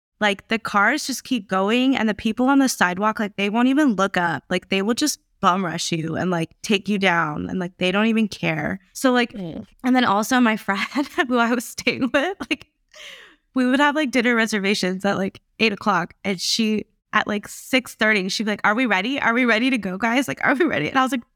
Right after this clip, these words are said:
Speaker 1: "Dude, chill out. We'll get there when we get there. Like, it's fine." Like, California timing and New York timing, like, New York schedule is, like, totally different.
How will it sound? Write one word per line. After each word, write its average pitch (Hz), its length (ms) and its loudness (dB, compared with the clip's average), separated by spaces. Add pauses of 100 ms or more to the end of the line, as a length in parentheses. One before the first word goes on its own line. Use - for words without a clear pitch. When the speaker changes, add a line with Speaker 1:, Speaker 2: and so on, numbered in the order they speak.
(120)
Speaker 1:
"Dude, 269 480 0 (160)
chill 269 300 0
out. 196 440 2
We'll 277 120 0
get 233 280 -4
there 262 160 2
when 254 120 4
we 247 120 2
get 233 300 -2
there. 208 220 0
Like, 214 160 -2 (400)
it's - 260 -2
fine." 214 380 2
Like, 220 140 -8
California 233 600 0
timing 269 540 0 (160)
and 233 100 2
New 226 100 4
York 208 300 2
timing, 233 440 0
like, 214 160 -2
New 202 100 -2
York 208 240 0
schedule 240 460 0
is, 247 120 0
like, - 200 -4
totally 214 440 0
different. 226 520 0